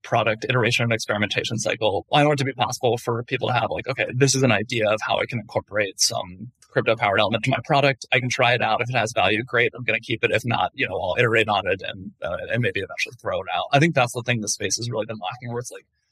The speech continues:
to try anything, you have to have so much conviction. Like, "Here's this new technology. Maybe I don't even really understand it, but, like, I'm gonna pivot to being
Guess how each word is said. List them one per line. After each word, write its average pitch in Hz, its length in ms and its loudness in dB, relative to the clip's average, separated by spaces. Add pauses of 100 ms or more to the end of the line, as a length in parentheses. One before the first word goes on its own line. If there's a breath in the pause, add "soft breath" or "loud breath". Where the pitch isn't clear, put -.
(180)
to 151 100 2
try 165 260 4
anything, 131 420 0
you 131 80 4
have 117 160 0
to 113 80 2
have 110 100 4
so 120 140 2
much 110 160 2
conviction. 120 460 0
Like, 110 260 -4 (500)
"Here's 143 160 6
this 127 140 2
new 135 100 6
technology. 120 500 0
Maybe 123 220 2
I 117 40 4
don't 120 160 0
even 113 100 -2
really 113 160 2
understand 110 400 2
it, 107 120 4
but, 117 60 0
like, 98 160 2 (380 soft breath)
I'm 127 100 4
gonna 123 160 4
pivot 113 360 2
to 117 100 -4
being 98 340 -2